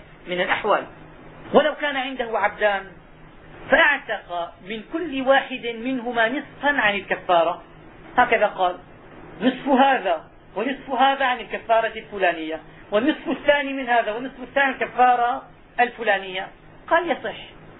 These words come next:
لا مانع من هذا. ولكن أنا يعني لا تعجبوا من هذا، قلت لكم في الدرس الماضي تكلمنا على ال-، ليش الفقهاء يتكلمون مثل هذا، لأن الناس يتفننون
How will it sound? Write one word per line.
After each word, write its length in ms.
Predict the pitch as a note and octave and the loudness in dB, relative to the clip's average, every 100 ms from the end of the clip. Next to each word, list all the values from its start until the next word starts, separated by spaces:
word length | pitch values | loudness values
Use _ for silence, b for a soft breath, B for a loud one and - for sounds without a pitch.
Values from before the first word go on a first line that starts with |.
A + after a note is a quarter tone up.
| - | 0
لا 140 | C4 | 0
مانع 400 | A#3 F#3+ E3+ D#3 | 2 -4 -4 -6
من 160 | D#3 D3 | -8 -8
هذا. 300 | D3+ C#3 D3 - - - - - - - - E3+ | -6 -6 -8 -12 -20 -20 -20 -20 -20 -18 -2 4
ولكن 580 | G3 B3 C#4+ - G3+ F#3 - - - - - - - | 6 4 0 -4 -12 -12 -20 -20 -20 -20 -20 -20 -12
أنا 240 | F3 F#3+ A3+ - - | -6 -4 -6 -12 -18
يعني 320 | - D#3 D#3+ D#3 | -4 -2 -2 -2
لا 240 | - A#3+ | 4 4
تعجبوا 420 | C4 C4+ A#3+ A3 | 4 -2 -4 -4
من 120 | G#3+ | -6
هذا، 260 | G#3 B3+ G#3 | 0 2 0
قلت 240 | - F#3+ | -4 -8
لكم 180 | C4+ A#3 | -6 -6
في 100 | G#3 | -6
الدرس 280 | G3 G#3+ - | -2 -2 -2
الماضي 360 | G3 A3 A3 A#3 | 0 0 2 0
تكلمنا 400 | B3+ E4+ E4 A#3+ | 0 2 2 2
على 200 | A3+ A3 | 2 -2
ال-، 260 | A3 - G#3+ | -6 -12 -12
ليش 220 | A3+ C4+ - | -6 -6 -8
الفقهاء 640 | G3 - - G#3 A#3 A#3+ - - - | -16 -14 -2 2 4 2 -2 -14 -12
يتكلمون 800 | F#3 G3 G3+ G#3 G3+ G3+ A#3 B3+ A3 A3+ B3 - - - | -10 -10 -6 -6 -4 -2 0 2 2 2 -2 -10 -20 -12
مثل 240 | A#3+ B3+ F4+ G4+ A#4+ | -10 -2 2 2 2
هذا، 320 | C#4 B3 - - - | 0 0 -2 -10 -4
لأن 240 | F4+ F#4 | -2 2
الناس 260 | D#4 D4+ D#4+ | 4 2 2
يتفننون 720 | D#4+ D#4+ D4+ E4+ F4 G4+ F4 | 0 0 -2 -2 -2 0 2